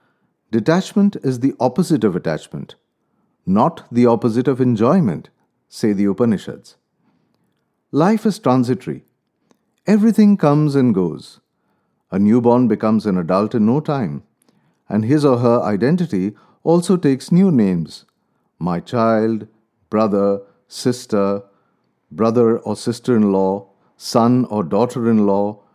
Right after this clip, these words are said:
friend, mother, father, uncle, manager, and so on. Life offers us abundances to enjoy, while being in gratitude,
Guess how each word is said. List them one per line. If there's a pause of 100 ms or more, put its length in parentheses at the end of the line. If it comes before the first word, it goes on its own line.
(140)
friend, (260)
mother, (240)
father, (340)
uncle, (140)
manager,
and
so
on. (1800)
Life
offers
us
abundances
to
enjoy, (520)
while
being
in
gratitude,